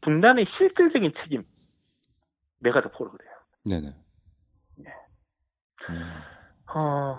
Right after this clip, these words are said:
Speaker 1: 아까 뭐
Speaker 2: 이게
Speaker 1: 친일파가
Speaker 2: 심각하네.
Speaker 1: 이렇게
Speaker 2: 이게 내용이.
Speaker 1: 예.
Speaker 2: 들으면 들을수록 이제 좀, 근데
Speaker 1: 그렇죠.
Speaker 2: 이게, 이게 사실 이제 포고령이 발표되고 나서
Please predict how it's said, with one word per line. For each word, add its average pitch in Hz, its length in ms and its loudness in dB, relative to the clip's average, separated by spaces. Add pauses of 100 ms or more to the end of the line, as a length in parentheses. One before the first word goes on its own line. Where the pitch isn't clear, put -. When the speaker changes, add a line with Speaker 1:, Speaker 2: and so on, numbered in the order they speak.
(340)
Speaker 1:
아까 - 140 2
뭐 175 100 6
Speaker 2:
이게 110 60 2
Speaker 1:
친일파가 208 440 4
Speaker 2:
심각하네. 127 160 4
Speaker 1:
이렇게 101 240 2
Speaker 2:
이게 107 100 0
내용이. 113 800 2 (520)
Speaker 1:
예. 101 180 -8 (500)
Speaker 2:
들으면 151 320 6
들을수록 113 480 2
이제 90 220 0
좀, 98 240 -4 (720)
근데 185 180 2
Speaker 1:
그렇죠. 135 180 6
Speaker 2:
이게, 160 320 8 (720)
이게 123 720 4 (300)
사실 208 600 4
이제 135 220 6 (200)
포고령이 226 420 8
발표되고 139 640 8
나서 98 720 2